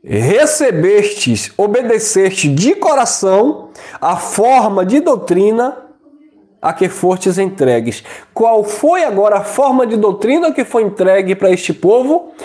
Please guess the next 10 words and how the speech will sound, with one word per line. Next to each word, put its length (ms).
que 120
outrora 500
estava 340
debaixo 360
do 80
pecado? 560
A 140
graça 360
de 100
Deus. 380